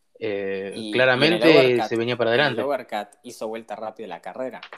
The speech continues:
Speaker 2: con unos neumáticos de, de veinte, treinta vueltas ya. Entonces, eh, aguantó muy bien ahí las gomas también.
Speaker 1: No, sí, eh, eh, a ver, el ritmo del auto está,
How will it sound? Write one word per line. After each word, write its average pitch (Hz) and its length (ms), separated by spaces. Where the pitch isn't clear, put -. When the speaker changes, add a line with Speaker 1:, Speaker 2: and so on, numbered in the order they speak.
Speaker 2:
con 101 220
unos 113 180
neumáticos 107 580
de, 95 540
de 95 200
veinte, 104 600
treinta 104 320
vueltas 113 380
ya. 95 100
Entonces, 92 1160
eh, - 400
aguantó 98 420
muy 107 140
bien 127 160
ahí 101 120
las 95 140
gomas 92 220
también. 98 300
Speaker 1:
No, 254 340
sí, 202 380
eh, 139 220
eh, 143 120
a 143 40
ver, 151 300
el 139 220
ritmo 180 480
del 143 120
auto 165 240
está, 175 460